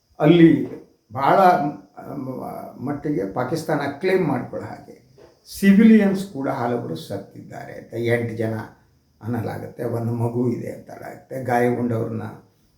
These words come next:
ಆಸ್ಪತ್ರೆಗೆ ಸೇರಿಸಲಾಗಿದೆ ಅನ್ನುವ ಹೇಳಿಕೆ. ಇದಾದ ಮೇಲೆ ಪಾಕಿಸ್ತಾನ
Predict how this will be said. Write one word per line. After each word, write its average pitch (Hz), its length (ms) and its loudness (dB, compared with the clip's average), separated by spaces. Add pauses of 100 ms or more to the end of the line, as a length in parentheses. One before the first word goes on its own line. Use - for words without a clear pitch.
(200)
ಆಸ್ಪತ್ರೆಗೆ 113 680 -6
ಸೇರಿಸಲಾಗಿದೆ - 880 -10
ಅನ್ನುವ - 260 -18
ಹೇಳಿಕೆ. - 680 -20 (420)
ಇದಾದ 208 560 4
ಮೇಲೆ 254 260 4
ಪಾಕಿಸ್ತಾನ 190 580 0